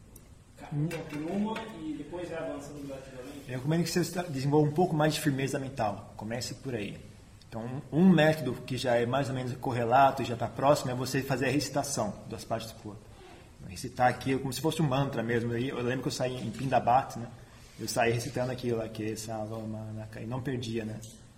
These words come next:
Speaker 2: Tentar não perder o foco durante, durante todo, todo o trajeto, né? Tra-, voltar pro monastério, né? De frente pra trás, de trás pra frente, vai e volta, vai e volta, vai. Até você ficar hábil nisso, até a mente ficar bem firme, né? E,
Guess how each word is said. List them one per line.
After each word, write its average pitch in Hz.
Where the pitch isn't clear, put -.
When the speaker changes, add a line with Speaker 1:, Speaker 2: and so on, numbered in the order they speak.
Speaker 2:
Tentar 113
não 117
perder 113
o 107
foco 110
durante, 107
durante 113
todo, 123
todo 151
o 151
trajeto, 120
né? 107
Tra-, 113
voltar 113
pro 113
monastério, 110
né? 110
De 95
frente 120
pra 113
trás, 117
de -
trás 120
pra 117
frente, 117
vai 113
e -
volta, 113
vai 113
e -
volta, 113
vai. 127
Até -
você 151
ficar 131
hábil 110
nisso, 107
até 113
a 123
mente 120
ficar 127
bem 123
firme, 127
né? 110
E, 107